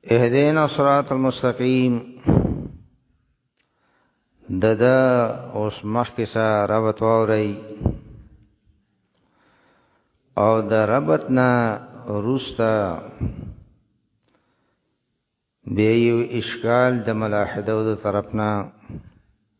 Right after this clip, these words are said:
او د هغې جواب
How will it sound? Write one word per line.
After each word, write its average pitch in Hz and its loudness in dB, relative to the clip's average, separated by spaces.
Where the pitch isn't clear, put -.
او 104 2
د 101 -4
هغې 123 2
جواب 120 2